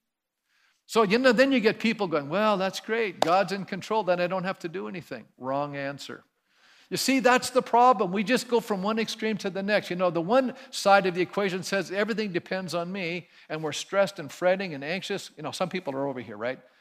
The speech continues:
"It's all depending on me." It's, you know, we're all worked up, you know. And then I tell you today, "Knock it off. Be still. Know I'm God. God's in control." Okay.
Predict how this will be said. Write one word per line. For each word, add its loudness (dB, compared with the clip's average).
"It's -10
all 2
depending -6
on -6
me." -8
It's, -10
you -2
know, 2
we're -2
all 10
worked 8
up, 6
you -6
know. 2
And -10
then 2
I 4
tell 2
you 0
today, -6
"Knock 0
it 0
off. 0
Be -4
still. -8
Know -4
I'm -6
God. -4
God's -2
in -10
control." -6
Okay. -8